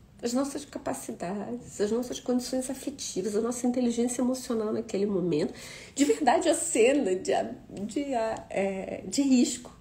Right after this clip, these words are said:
É, e se eu pudesse dizer que a mais tola de todas foi a que eu contei do Severino, porque é onde eu caí, é, numa armadilha tola.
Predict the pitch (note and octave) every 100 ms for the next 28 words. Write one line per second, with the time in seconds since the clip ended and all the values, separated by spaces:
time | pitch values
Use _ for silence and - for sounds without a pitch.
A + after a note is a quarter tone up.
0 | - - - - - - - - - A#3
1 | A#3+ A3 - - - - G4+ - A4 -
2 | E4 E4 F4 E4 D4+ G#4 G#4 - B3 A#3
3 | G#3+ - - F#4 B3 C4+ - E4+ E4 D#4
4 | E4 F4 D#4 - D4+ E4 - D4 C#4+ A#3+
5 | - C4+ B3+ C#4 C#4+ - E4+ B3+ A3+ D4
6 | - - - - - - G3 G3+ F#3 -
7 | G3 A3+ B3+ D4 E4+ D#4 F4+ F4 D#4 E4+
8 | F4+ G4 G#4 - - - A3+ G3+ G#3 G3+
9 | E3+ C#3 B2+ A#2 -